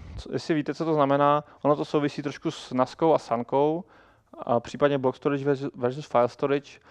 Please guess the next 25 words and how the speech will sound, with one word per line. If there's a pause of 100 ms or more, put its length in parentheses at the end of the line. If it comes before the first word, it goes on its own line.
(180)
jestli
víte,
jaký
je
mezi
tím
rozdíl, (120)
co
to
je
vlastně
block
storage
a
file
storage,
jo. (520)
Při-,
představte
si,
máte
nějakou
storage,
fyzický
server,